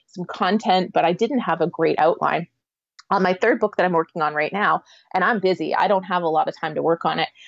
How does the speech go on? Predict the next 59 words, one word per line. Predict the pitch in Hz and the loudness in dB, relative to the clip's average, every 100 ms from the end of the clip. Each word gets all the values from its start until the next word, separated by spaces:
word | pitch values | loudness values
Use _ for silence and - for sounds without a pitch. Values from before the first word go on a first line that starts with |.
| - | -6
Um, | 175 165 - | -4 -2 -2
I | 202 | 0
have | 240 196 | 2 2
an | 175 | 2
outline, | 247 - 190 170 170 | 0 2 0 0 0
and | 196 | 0
sometimes | 269 294 269 | 0 0 2
I | 226 | 2
only | 208 | 2
have | 175 | 0
twenty | - 170 160 | 0 -4 -2
minutes | 180 262 | 0 0
to | - | 0
sit | 190 190 | -2 -2
down | 190 170 | 0 0
and | 160 | 0
write. | 175 214 196 - | 2 2 2 0
And | 175 | -2
because | 180 - 214 | -2 0 2
I | 226 | 2
have | 190 170 | 0 0
this | 160 - | -2 0
great | 170 160 | 0 2
outline, | 180 208 160 151 - | 2 2 0 -2 -2
I | 185 | -4
can | 285 | -2
hammer | 233 208 202 | -2 0 2
out | 175 - - | 0 -2 -10
quite | - 277 285 | -6 0 2
a | |
bit | 202 | 2
of | 160 | 0
content | - 208 214 151 - - - | -2 -2 -2 -4 -6 -20 -4
in | 202 185 | -2 -2
twenty | 180 175 165 | -2 0 0
to | 160 | 0
thirty | 170 160 147 | 0 -2 0
minutes, | 175 254 147 - - - - | 0 0 -2 -8 -20 -14 -4
uh, | 170 - - | -2 -2 -2
because | 185 196 | -2 0
I | 185 | -2
have | 175 185 | 0 -2
a | 185 | -2
clear | - 165 156 | -4 -4 -4
plan. | - 190 165 - | -2 -2 -2 -2
I'm | 170 | -2
not | 185 - | -2 -4
sitting | - 190 175 | -2 -2 0
down | 165 160 165 | 0 0 0
going, | 156 170 | -2 -4
"Hmm, | 190 196 160 | -6 -6 -2
what | 165 | 0
am | 175 | 0
I | |
gonna | 160 165 | -4 -4
write | 156 175 | 0 0
about | 175 147 | 2 0
right | - 151 165 | -2 -4 -2
now?" | 147 147 | -2 -2